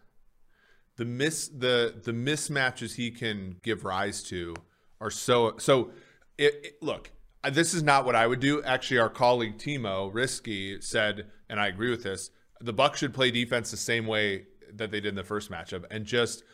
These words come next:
hope for variance sake that, like, they hit two of those three passes and not all three of them. If the Bucs,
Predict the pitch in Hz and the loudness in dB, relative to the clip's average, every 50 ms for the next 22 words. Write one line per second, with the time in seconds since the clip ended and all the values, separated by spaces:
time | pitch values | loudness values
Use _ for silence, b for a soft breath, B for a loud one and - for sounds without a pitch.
0 | b b b b 127 127 - - 123 110 95 107 104 110 110 101 82 78 92 - | b b b b 2 2 2 0 -4 0 2 2 4 4 2 0 -2 -6 -8 -6
1 | - 104 95 92 - - 101 98 78 98 98 95 - 110 107 104 117 110 - - | -2 -2 -2 -2 -2 -4 -6 -4 -4 -4 -6 -4 -2 -2 -2 0 0 -2 -2 -4
2 | - - 143 135 131 120 113 104 104 104 - - 107 104 104 107 101 101 98 - | -6 -2 0 0 2 2 2 0 0 -2 -6 -6 -6 -4 0 0 0 0 0 -4
3 | - 101 95 95 b b b b b b 107 107 107 101 104 101 98 - 143 156 | -6 -10 -10 -12 b b b b b b -2 2 4 4 4 4 2 2 4 4
4 | 160 135 101 85 80 - b b b b b b b b b b b _ - _ | 4 4 2 0 -8 -12 b b b b b b b b b b b _ -20 _
5 | _ _ _ _ _ - 151 143 143 - 147 139 104 - 139 135 147 151 151 - | _ _ _ _ _ 2 2 2 2 2 -2 -2 2 4 6 6 6 6 2 -4
6 | - - - | -6 -8 -8